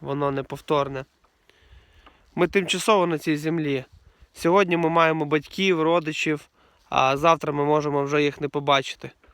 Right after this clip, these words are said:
Потрібно цінувати зустріч з кожною людиною і прощатися з нею так, як ніби ти бачиш її останній раз. Ось в чому велика мудрість. Навчитись проживати кожен день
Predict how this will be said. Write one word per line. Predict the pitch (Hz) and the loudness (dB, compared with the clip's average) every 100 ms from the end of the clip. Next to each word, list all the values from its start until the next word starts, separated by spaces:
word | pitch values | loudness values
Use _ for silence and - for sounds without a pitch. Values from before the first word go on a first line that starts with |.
| _ _ _ | _ _ _
Потрібно | - 143 175 175 | -6 0 2 2
цінувати | 165 175 165 170 175 175 156 143 _ | -2 0 2 4 2 2 -2 -2 _
зустріч | 156 175 - 147 143 | -2 -2 0 -4 -6
з | - | -2
кожною | 170 156 156 156 | -2 0 0 -2
людиною | 151 147 175 165 147 135 _ _ - - - - | 0 0 2 2 -2 -4 _ _ -20 -20 -20 -10
і | 143 139 135 | -4 -2 0
прощатися | 147 147 175 170 156 156 | -2 0 2 2 0 -6
з | 147 | -2
нею | 160 147 | 0 0
так, | 135 151 | 0 -2
як | 147 | -4
ніби | 160 147 147 | -4 -4 -4
ти | - | -4
бачиш | 139 147 147 139 - | 0 0 -2 -8 -6
її | 135 139 131 _ _ _ _ | -4 -4 -6 _ _ _ _
останній | - - 151 147 143 | -16 -4 0 0 0
раз. | 135 127 - - - _ - - | 0 -2 -6 -20 -20 _ -20 -2
Ось | 170 185 | 2 2
в | - | 0
чому | - 190 175 156 | 0 2 2 2
велика | 160 170 160 | 2 0 0
мудрість. | 160 170 147 143 - | 0 0 -2 -4 -4
Навчитись | 156 190 185 165 | -2 -2 -2 -4
проживати | 175 156 175 180 175 | -2 0 4 4 4
кожен | 151 170 160 170 | 0 0 0 0
день | 156 175 165 | 2 4 2